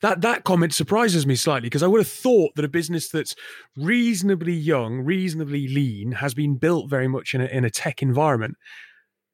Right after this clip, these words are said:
You would almost expect it to be prepared to be able to work remotely. So it's interesting that people, people are surprised that you took that early approach.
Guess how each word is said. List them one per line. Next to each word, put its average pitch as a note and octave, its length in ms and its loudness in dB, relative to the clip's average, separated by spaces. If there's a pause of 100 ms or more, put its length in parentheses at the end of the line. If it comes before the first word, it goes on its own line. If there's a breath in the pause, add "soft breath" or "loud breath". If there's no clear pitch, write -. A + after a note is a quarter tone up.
You G3 80 0
would G#3+ 80 2
almost A3 340 6
expect - 580 -2
it - 120 -2 (180)
to D3 120 0
be C#3+ 140 2
prepared C#3 680 0
to - 180 -4
be B2+ 120 0
able A#2+ 240 0
to B2 100 -4
work A#2 320 0
remotely. A2 380 -2
So D3 120 0
it's C#3+ 120 0
interesting F3 400 2
that D#3 100 0
people, D#3 340 0 (220)
people E3+ 220 0
are D#3 40 2
surprised D#3 640 2
that - 80 -6
you D3+ 140 0 (140)
took - 200 -4
that D3+ 180 -2
early D#3 220 4
approach. - 560 -2